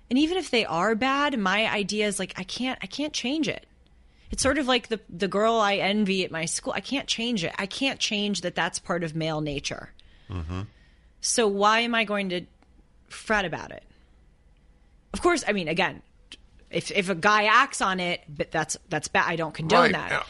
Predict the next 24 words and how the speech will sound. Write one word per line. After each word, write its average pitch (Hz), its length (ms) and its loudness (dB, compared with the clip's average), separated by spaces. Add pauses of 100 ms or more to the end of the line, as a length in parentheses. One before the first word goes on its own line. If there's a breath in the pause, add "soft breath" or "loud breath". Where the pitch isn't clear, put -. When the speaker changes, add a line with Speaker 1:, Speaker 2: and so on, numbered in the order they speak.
Speaker 2:
Uh, - 60 -8
or 202 240 8 (200)
Speaker 1:
But 143 60 12
the - 60 4
thoughts 151 340 8
Speaker 2:
I, - 20 8
I - 20 6
Speaker 1:
are - 40 4
Speaker 2:
will 147 80 6
Speaker 1:
going 143 100 4
Speaker 2:
go 143 100 12
Speaker 1:
to - 60 0
happen. - 140 6 (120)
Speaker 2:
further. 170 260 6 (160)
If 117 200 -2
a 131 40 0
guy 151 600 6 (120)
is 104 220 -6
with 120 240 -2
you 98 540 -4 (1300)
a-, 117 260 0
at 117 80 4
a 110 80 4
restaurant - 720 -4